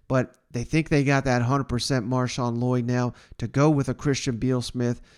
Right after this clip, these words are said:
who was a solid running back for Wake Forest. And, you know, maybe the biggest takeaway from the South Carolina spring game,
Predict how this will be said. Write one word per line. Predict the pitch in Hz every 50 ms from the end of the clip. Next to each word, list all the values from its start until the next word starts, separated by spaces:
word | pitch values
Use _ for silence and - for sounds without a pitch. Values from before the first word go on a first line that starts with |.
| _ _ _
who | - 127
was | 120 120 117 117
a | 107
solid | 104 - - - 135 135 147 147 143 143 131 113
running | 127 139 143 139 135
back | 123 135 135 131 127 -
for | - 123 117
Wake | 113 131 131 120 -
Forest. | - - 156 165 165 139 123 - - - - - - - - -
And, | - 135 139 139 139 139 139 135 127 120 - _ _
you | - 131 139
know, | 135 107 95 - _ _ _ _ _ _
maybe | - 139 170 190 240
the | 208 165
biggest | 131 165 208 208 240 208 -
takeaway | - 180 156 131 135 135 127 127
from | - 131 123
the | 127 120
South | - 151 143 139 135 -
Carolina | - 147 139 131 131 127 123
spring | 120 - - 165 185 190
game, | 165 131 110 107 101